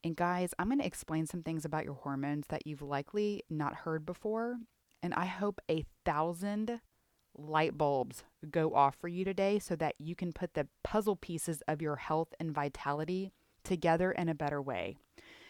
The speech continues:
It's so apropos that I'm actually recording this podcast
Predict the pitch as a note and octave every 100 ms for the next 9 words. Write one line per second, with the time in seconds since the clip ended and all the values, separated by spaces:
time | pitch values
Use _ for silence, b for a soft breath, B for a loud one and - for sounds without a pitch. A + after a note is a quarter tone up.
0 | B B F3 - - F#3 F#3 - E3 -
1 | F3 - D3+ D3 D3+ D3 C3 - _ _
2 | _ _ _ _ _ - _ A3 F3 D3+
3 | - F#3+ E3 C#3+ - D3 D3+ C#3+ - -
4 | C#3 - F#3+ F#3